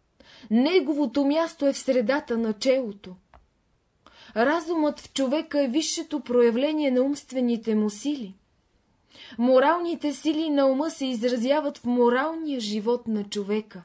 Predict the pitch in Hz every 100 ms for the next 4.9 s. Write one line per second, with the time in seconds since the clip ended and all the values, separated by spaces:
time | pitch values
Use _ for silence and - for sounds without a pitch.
0 | _ _ _ _ _ _ _ _ _ _
1 | _ _ _ _ _ _ _ _ _ -
2 | - - 233 285 320 - 311 285 285 269
3 | 240 233 240 233 277 320 339 311 277 262
4 | 311 294 285 254 240 233 240 302